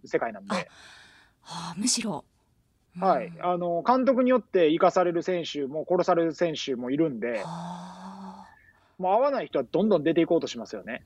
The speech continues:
Speaker 2: うーん。
Speaker 1: うん。それが自然です、僕らの世界は。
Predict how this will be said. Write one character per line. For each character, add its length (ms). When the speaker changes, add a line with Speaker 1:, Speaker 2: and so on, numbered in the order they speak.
Speaker 2:
う 40
ー 40
ん。 1120
Speaker 1:
う 40
ん。 300
そ 100
れ 60
が 60
自 160
然 180
で 80
す、 180
僕 140
ら 80
の 60
世 100
界 140
は。 140